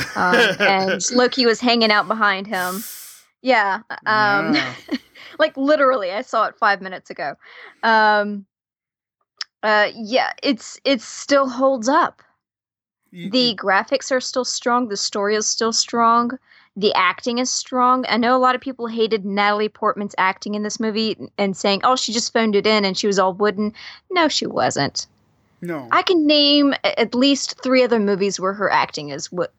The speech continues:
Speaker 1: seemed that way, and this is above and beyond, uh, better than that.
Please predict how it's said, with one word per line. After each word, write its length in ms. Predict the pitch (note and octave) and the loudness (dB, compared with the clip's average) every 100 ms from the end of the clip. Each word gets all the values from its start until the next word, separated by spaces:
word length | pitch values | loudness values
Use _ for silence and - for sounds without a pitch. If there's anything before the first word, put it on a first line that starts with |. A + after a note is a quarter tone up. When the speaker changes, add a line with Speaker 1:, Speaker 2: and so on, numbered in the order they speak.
| _ - | _ -10
Speaker 1:
seemed 460 | G3+ - G#3 G3 F#3 | -10 -2 0 0 2
that 240 | F3+ - | 0 2
way, 200 | E3 D#3+ E3 | 0 0 0
and 280 | G#3 G3 | -2 0
this 220 | B3 C4+ A3+ | 0 0 2
is 400 | G3+ F#3 - - _ _ - | 2 0 -6 -10 _ _ -4
above 300 | G3 A3 F#3+ | 0 0 2
and 100 | F#3+ | -2
beyond, 460 | F#3 F#3 F3 F#3+ - _ _ | 0 2 0 -4 -12 _ _
uh, 200 | - D3+ | -4 -2
better 280 | C#3+ G3 F#3+ | 0 0 0
than 180 | F#3 F3 | -4 -2
that. 180 | E3 | -2